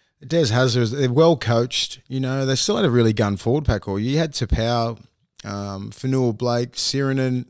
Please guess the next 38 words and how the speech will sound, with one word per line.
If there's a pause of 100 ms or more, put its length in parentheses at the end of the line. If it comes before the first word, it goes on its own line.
Thompson,
and
Trebojevic, (420)
and
Danny
Levi. (240)
That's,
that's
one
of
the
best.
That's
a
top
five
pack
in
the
comp. (720)
So
D
C
E (100)
and,
you
know,
I
think
Dylan
Walker
got
injured,
a
couple
of
Brad
Parker,